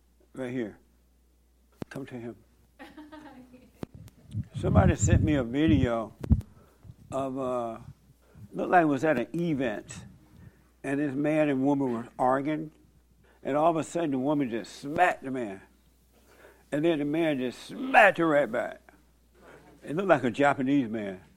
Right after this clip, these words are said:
uh, one of those. And then the other men jumped on the man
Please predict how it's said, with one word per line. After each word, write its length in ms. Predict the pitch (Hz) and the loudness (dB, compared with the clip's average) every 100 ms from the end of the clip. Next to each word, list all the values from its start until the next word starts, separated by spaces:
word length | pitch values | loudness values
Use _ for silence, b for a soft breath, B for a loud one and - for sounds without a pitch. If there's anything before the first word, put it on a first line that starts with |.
| _ _ _ _ - | _ _ _ _ -10
uh, 180 | 117 120 117 | -4 -4 -6
one 240 | 147 170 143 | 0 2 4
of 60 | |
those. 160 | 127 107 - _ _ _ _ _ _ _ _ _ - - - | 0 -4 -10 _ _ _ _ _ _ _ _ _ -20 -18 -2
And 140 | 170 | 2
then 220 | 185 185 | 4 4
the 180 | 160 156 | 4 2
other 220 | 185 202 | 4 4
men 400 | 165 170 349 302 | 2 4 4 2
jumped 400 | 110 151 175 180 | 0 4 4 4
on 160 | 175 170 | -2 -2
the 80 | 147 | -2
man 560 | 131 160 160 131 123 | -2 0 2 2 -2